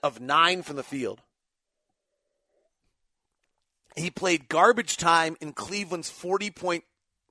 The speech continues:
loss in game six. Otherwise, he's done almost l-, nothing. It's really, uh, you know, it could be system. I mean, or this, J-, Quinn propped this guy up.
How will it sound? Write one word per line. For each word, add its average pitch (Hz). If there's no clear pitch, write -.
loss 156
in 147
game 147
six. -
Otherwise, 165
he's 135
done 156
almost 180
l-, 151
nothing. 143
It's 131
really, 165
uh, 90
you 147
know, 113
it 139
could 156
be 143
system. 208
I 131
mean, 135
or 170
this, 147
J-, -
Quinn 160
propped 156
this 139
guy 120
up. 147